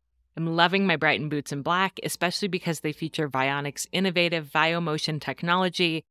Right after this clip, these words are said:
so they are as supportive as they are adorable. And don't forget their cozy slippers. If you need something supportive to keep you comfortable while you're hibernating at home, slip into the Arlette Mule Slipper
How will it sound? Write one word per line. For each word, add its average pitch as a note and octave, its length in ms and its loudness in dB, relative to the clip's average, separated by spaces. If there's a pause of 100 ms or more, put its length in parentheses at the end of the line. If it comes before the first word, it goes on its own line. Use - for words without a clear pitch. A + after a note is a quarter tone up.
(240)
so F3 120 -2
they D#3 160 4
are D#3 200 4
as D3+ 160 -2
supportive G3 680 -2
as D3+ 140 -4
they D3 180 0
are C#3+ 160 0
adorable. A#2 580 -4 (480)
And E3+ 140 2
don't G3+ 160 6
forget G#3+ 300 2
their G3+ 100 2
cozy G3 300 2
slippers. - 720 -2 (100)
If E3+ 100 -6
you F#3+ 120 2
need F#3+ 200 2
something F3+ 320 -2
supportive G#3 680 0
to F#3 80 -8
keep - 200 -6
you D3 120 -4
comfortable E3+ 560 0
while C3 120 0
you're C3+ 140 -2
hibernating D3+ 680 0
at - 120 -4
home, A3 460 2
slip - 340 -2
into F3+ 180 -2
the D#3 180 -2
Arlette D3+ 420 0
Mule G3 240 0
Slipper F3+ 560 0